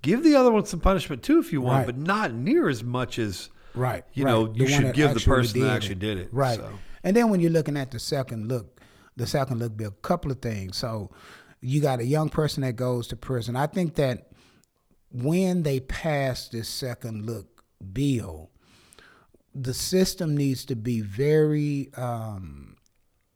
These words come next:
Speaker 2: very focused on the rehabilitation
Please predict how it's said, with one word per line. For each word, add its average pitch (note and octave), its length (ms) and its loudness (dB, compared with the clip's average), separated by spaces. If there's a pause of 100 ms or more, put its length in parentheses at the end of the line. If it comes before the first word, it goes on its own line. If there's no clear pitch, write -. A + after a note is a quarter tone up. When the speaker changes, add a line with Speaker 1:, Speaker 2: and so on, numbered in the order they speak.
(180)
Speaker 2:
very C#3 540 -2 (220)
focused D3+ 640 0 (100)
on A#2+ 560 -2
the A2+ 300 -4 (100)
rehabilitation A#2+ 1400 -4